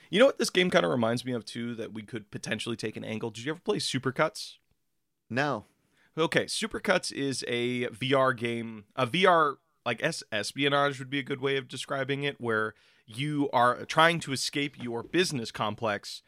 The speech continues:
Speaker 1: while the robots in the building are hunting you, and all you have on you is, like, a teleportation gun and throwing knives.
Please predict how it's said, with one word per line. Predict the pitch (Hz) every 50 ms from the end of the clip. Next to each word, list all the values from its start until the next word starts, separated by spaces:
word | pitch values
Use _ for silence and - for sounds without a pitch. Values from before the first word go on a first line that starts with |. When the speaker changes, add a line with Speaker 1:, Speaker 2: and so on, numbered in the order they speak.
| _ _ _ _ _
Speaker 1:
while | - 127 127 123 120 113
the | 120 120
robots | 107 120 135 139 135 135 131 127 - -
in | 123 120
the | 113 98
building | - 131 127 131 123 127 120 117
are | - - 101
hunting | - - 156 147 131 - 110 107 104
you, | 101 - - - _ _ _ _ _ -
and | 120 131
all | - 131 135 135 135
you | 139 135 117
have | 131 120 110 113
on | 151 190 220 196
you | 156 135 127 123 120 117 -
is, | 123 117 98 110
like, | 113 117 117 -
a | 117
teleportation | - 123 117 113 107 120 120 - 147 147 151 - 180 180
gun | 170 185 190 196 214 240 - _ _ _ _ _ _ _ 131
and | 131 131 123 123 117
throwing | 104 - - 143 135 123 113 110 104
knives. | 95 - 67 71 - - - - -